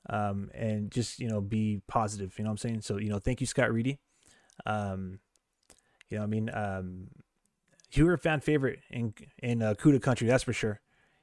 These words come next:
You know what I'm saying? Um, since we drafted you, um, I, I honestly thought that, um, you had been on the Sharks already, but I'm not the one, you know, I'm not McCarthy, and I'm not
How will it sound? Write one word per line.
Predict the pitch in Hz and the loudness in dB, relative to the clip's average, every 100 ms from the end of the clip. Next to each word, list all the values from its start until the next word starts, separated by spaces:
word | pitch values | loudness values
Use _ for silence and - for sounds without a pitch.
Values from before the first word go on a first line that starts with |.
| - | -6
You | 113 | -4
know | |
what | 110 | -4
I'm | |
saying? | - 120 113 110 - - | -2 -2 -2 -6 -16 -10
Um, | 110 104 98 | -6 -6 -4
since | 127 117 | -6 -4
we | 104 | 0
drafted | 127 123 - 127 | 2 2 0 0
you, | 120 120 - _ _ _ _ - | 0 -2 -10 _ _ _ _ -14
um, | - 98 - 180 - | -10 -8 -8 -10 -2
I, | 123 135 127 | 4 4 6
I | 147 147 | 6 6
honestly | 135 131 135 | 4 2 0
thought | 120 127 123 120 | 2 4 4 4
that, | 123 110 107 | 2 0 0
um, | 104 101 | -2 2
you | 127 | 4
had | 123 | 4
been | 120 | 2
on | 113 | 0
the | 98 | -2
Sharks | - 127 131 | -2 -2 2
already, | 139 143 151 - - | 0 0 -4 -10 -4
but | 113 - - _ _ - | -2 -4 -10 _ _ -8
I'm | 113 113 117 | -2 0 2
not | 113 | 0
the | 113 | 0
one, | 110 113 110 - | 0 0 0 -4
you | - 104 | -6 -4
know, | |
I'm | 104 113 | -2 -2
not | 117 117 | -2 -4
McCarthy, | 101 113 113 120 | -4 -4 -4 -4
and | 110 | -4
I'm | 104 113 | -4 -4
not | 113 | -4